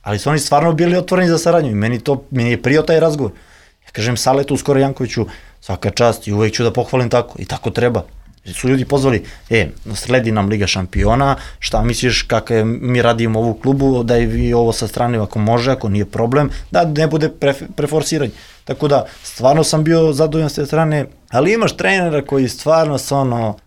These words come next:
znaš, nisu, nisu na tom nivou, ne mogu da, da pariraju, ne mogu da isprate naš ritam. Ja kažem, e, <laughs> što kaže meni Niko, ovaj, trener od Karima Benzeme,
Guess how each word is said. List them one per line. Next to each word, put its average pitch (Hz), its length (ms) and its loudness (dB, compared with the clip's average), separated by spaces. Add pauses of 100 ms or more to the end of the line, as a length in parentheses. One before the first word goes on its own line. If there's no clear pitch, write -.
(140)
znaš, 135 380 -2 (180)
nisu, 143 340 0
nisu 143 260 -2
na 131 80 0
tom 143 200 -2
nivou, 135 360 2
ne 127 140 2
mogu 135 220 0
da, 127 140 2
da 120 140 0
pariraju, 135 600 0 (320)
ne 135 140 0
mogu 143 160 2
da 135 60 4
isprate 135 380 -2
naš 131 260 -2
ritam. 135 380 -2 (320)
Ja 113 240 2
kažem, 120 320 0
e, - 320 -12
<laughs> 117 840 -4
što - 120 -10
kaže 135 180 0
meni 139 220 2
Niko, 139 300 -4
ovaj, 120 340 2 (400)
trener 123 360 0 (200)
od 117 160 -8
Karima 120 280 -2
Benzeme, 120 480 0